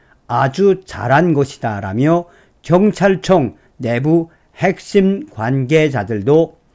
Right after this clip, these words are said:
반기고 있는 분위기다. 앞서서 지난 칠월 이십삼 일 충남 아산 경찰 인재 개발원에서 열린 전국 경찰서장 회의는 당시 울산 중부 경찰서장이던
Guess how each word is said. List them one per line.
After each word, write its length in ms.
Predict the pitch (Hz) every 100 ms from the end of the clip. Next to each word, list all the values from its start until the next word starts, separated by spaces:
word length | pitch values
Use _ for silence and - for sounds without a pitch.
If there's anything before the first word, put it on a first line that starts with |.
| - _ -
반기고 640 | - 160 180 165 151 190
있는 540 | 165 147 147 160 165 160
분위기다. 560 | 117 107 95 80 71 - _ - _ _ _ -
앞서서 640 | 120 - - 196 226 180
지난 380 | - 127 139 147
칠월 340 | - 147 147 -
이십삼 440 | 123 117 - 135
일 240 | 131 92 - _ _ _
충남 480 | - 214 214 185 147
아산 480 | 110 113 151 160 -
경찰 560 | 123 135 131 139 123 -
인재 560 | 165 170 151 165 127
개발원에서 800 | - 98 107 139 123 127 123 120
열린 460 | 107 110 143 107 82 - - - -
전국 560 | - 147 175 147 113 -
경찰서장 960 | 120 135 131 139 123 127 131 131 120 -
회의는 520 | 123 117 127 123 82 - _ _ _ _ _ _ _ _ _ _ - _ _
당시 560 | - 170 208 180 131 -
울산 640 | 147 147 139 165 165 165 -
중부 560 | - 147 156 143 107 -
경찰서장이던 1120 | 104 127 135 135 127 110 104 101 139 151